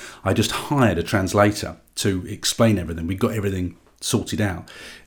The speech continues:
And I can now freely move money between the U K and Spain, and it's all hunky-dory, which is fine. But armed with that,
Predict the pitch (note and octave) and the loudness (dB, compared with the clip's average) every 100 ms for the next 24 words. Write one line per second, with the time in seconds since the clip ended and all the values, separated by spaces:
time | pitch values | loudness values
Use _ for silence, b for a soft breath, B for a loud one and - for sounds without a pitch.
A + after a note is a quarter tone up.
0 | - G#2 G2+ - G#2 A2 G2 - A#2 G#2 | -8 -4 -2 0 2 2 2 0 2 4
1 | G2 F#2+ F2+ G2+ F#2 E2+ - F#2+ F2+ F2 | 2 0 0 0 0 -2 -2 -2 0 -2
2 | F2+ - F#2+ F2+ F2 - F2+ E2+ - F#2 | -2 0 0 0 -2 -4 -4 -2 -2 -2
3 | F#2 F2 E2+ - G2 F2 - - F2+ B2 | 0 -2 -2 -4 -4 -6 -10 -8 -4 4
4 | A#3+ D#2 - - - A#2+ F2 E2 B B | 6 4 -2 -8 0 0 0 -4 B B
5 | B B - A2 C#3+ G3+ E3 G#2 E2 F2+ | B B 2 8 8 8 6 2 0 -4
6 | E2+ - | -10 -14